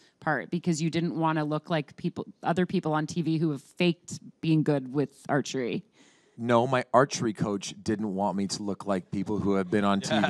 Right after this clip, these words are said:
Speaker 2: V and have faked being good at
Speaker 1: Okay,
Speaker 2: archery.
Speaker 1: fair enough.
Speaker 2: The biggest thing is that, is that sometimes people are not, e-, don't, they don't even have a string on their bow,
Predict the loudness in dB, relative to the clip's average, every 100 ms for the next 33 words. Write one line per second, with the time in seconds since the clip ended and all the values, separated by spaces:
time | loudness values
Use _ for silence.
0 | 6 6 6 4 2 4 4 4 2 2
1 | 4 4 4 4 4 4 4 6 6 6
2 | 4 6 6 6 6 6 6 4 6 4
3 | 4 0 2 2 2 0 2 2 2 -4
4 | 2 2 4 2 0 -4 -4 -4 -4 -2
5 | -2 -2 -4 -6 -6 -4 -2 -2 0 -2